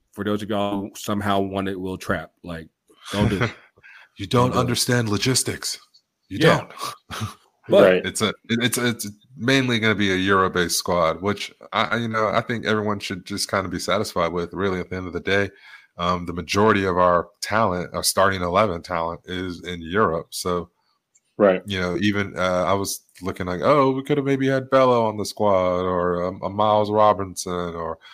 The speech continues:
Speaker 2: a, a Will Trapp," you know, some, some depth, if you will, at, at very minimum. But
Speaker 1: Yeah.
Speaker 3: Mm-hmm.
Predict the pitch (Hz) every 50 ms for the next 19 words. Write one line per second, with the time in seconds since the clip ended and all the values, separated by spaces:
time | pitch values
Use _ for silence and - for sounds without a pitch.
0 | - - _ 92 92 92 92 92 104 110 110 107 - - - 104 98 92 90 -
1 | - 95 92 92 92 90 87 - - 92 90 87 - - 92 85 76 _ _ 95
2 | 92 69 69 - - - - - - - - 87 80 82 80 76 76 78 82 82
3 | 76 78 87 85 80 _ - 87 85 82 80 80 85 78 76 76 76 76 76 -
4 | _ _ _ _ _ _ _ _ _ 90 87 85 82 - 143 135 127 98 135 120
5 | 107 107 110 101